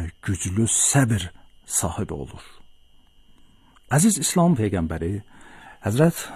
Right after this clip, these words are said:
Muhammed Mustafa sallallahu aleyhi və aleyhi və səlləm buyurmuşdur: "Əs-savmu nisfu səbr." Oruc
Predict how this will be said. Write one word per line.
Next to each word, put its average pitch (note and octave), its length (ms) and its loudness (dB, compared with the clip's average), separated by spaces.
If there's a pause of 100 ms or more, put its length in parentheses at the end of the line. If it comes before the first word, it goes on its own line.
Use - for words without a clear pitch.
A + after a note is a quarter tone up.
(120)
Muhammed A2+ 440 4
Mustafa G2 640 2
sallallahu A2 680 2
aleyhi E2 180 0
və E2+ 140 -4
aleyhi D#2+ 280 -4
və D2+ 140 -4
səlləm E2 640 -6
buyurmuşdur: E2 720 -4 (720)
"Əs-savmu G#2 760 4
nisfu F#2+ 460 0 (480)
səbr." - 500 -4 (600)
Oruc F#3 400 4